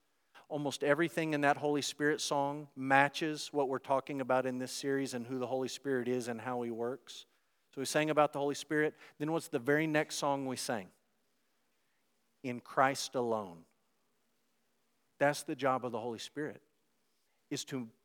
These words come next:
lead the people of God to focus on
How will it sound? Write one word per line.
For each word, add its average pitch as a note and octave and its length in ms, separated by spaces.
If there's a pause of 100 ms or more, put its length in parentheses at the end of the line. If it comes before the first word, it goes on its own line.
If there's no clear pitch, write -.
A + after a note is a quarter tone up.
lead D3 540
the D#3+ 80
people C#3 380
of B2 100
God A#2 340
to C3 160
focus - 840
on A#2 420